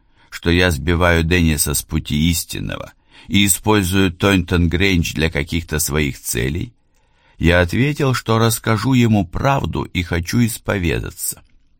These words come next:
Наверняка в глубине сердца он знал, что для него это смерть, что я просто развлекаюсь.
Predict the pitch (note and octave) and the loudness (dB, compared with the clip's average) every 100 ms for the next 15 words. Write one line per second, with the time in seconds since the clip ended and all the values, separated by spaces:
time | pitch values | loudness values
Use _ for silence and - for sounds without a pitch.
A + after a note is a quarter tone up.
0 | _ _ _ _ _ _ - D#2+ D#2+ D#2+ | _ _ _ _ _ _ 0 2 4 4
1 | D#2 - G2 E2 D2+ C#2+ D2+ D#2 - D2 | 4 2 0 0 -4 0 0 0 0 -4
2 | C#2+ - A#1+ C2 A#1+ F#2+ G#2 E2 - D2 | -4 -6 -4 -4 -2 -2 -2 -4 -4 -4
3 | C#2 D2 D2 D2 F#2+ G2 - - D#2 - | -2 -2 0 -2 0 -2 -2 -4 -4 -2
4 | D2+ - A2 B2+ G2 - - - _ _ | -2 0 2 4 2 -2 -12 -16 _ _
5 | _ _ - A#2+ G2+ E2+ E2+ E2+ - D2 | _ _ -2 2 4 2 2 2 0 -4
6 | C#2+ B1+ C2+ C#2 - G1+ G1+ - - | -4 -4 -6 -6 -6 -8 -8 -10 -12